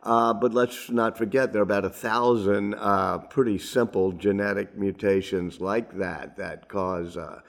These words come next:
some very famous, like the ones you mentioned, along with muscular dystrophy and cystic fibrosis. Now you get to the next phase. When I went to the crispr conferences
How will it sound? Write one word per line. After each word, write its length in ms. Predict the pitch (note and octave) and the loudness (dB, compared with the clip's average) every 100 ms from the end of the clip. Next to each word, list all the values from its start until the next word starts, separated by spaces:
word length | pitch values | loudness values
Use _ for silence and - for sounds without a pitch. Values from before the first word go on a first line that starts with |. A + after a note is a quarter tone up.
| - - | -20 -6
some 260 | B2 G#2+ | 0 0
very 240 | F#2+ G2 F2 | 4 2 2
famous, 460 | - G2 F#2+ G2 | 0 0 0 -4
like 120 | E2+ F2 | -6 -4
the 80 | |
ones 280 | F2 F2+ F2+ | -2 -2 -2
you 100 | F2 | -4
mentioned, 460 | E2 F2 F#2+ F#2+ F2+ | -4 -4 -4 -6 -4
along 260 | E2+ E2+ | -4 -4
with 140 | E2 E2 | -6 -6
muscular 480 | E2+ - F2 E2 E2 | -8 -6 -8 -6 -6
dystrophy 560 | F2+ - E2+ D#2+ E2 | -8 -6 -12 -8 -10
and 80 | D2 | -10
cystic 400 | E2 D2+ - D#2+ | -10 -12 -12 -12
fibrosis. 560 | E2 D#2 G2+ A#2 - - - - - | -10 -8 -6 -6 -8 -20 -20 -20 -8
Now 280 | A#2+ C3 B2+ | 2 4 6
you 100 | A#2+ | 6
get 220 | A2+ A2+ | 4 4
to 80 | A2+ | 2
the 120 | G2+ | 0
next 300 | G2+ G#2 - | 0 -2 -4
phase. 400 | - C3+ C#3 F#2+ | -2 2 2 2
When 140 | F#2+ G#2 | -2 -2
I 80 | |
went 260 | G#2+ G#2+ G2+ | -2 -4 -4
to 60 | E2+ | -6
the 100 | - | -6
crispr 460 | A#2+ C3+ - G#2+ | -4 -4 -6 -8
conferences 720 | - G2 F2+ F2+ E2+ F#2+ F2 | -4 -6 -4 -6 -4 -4 -4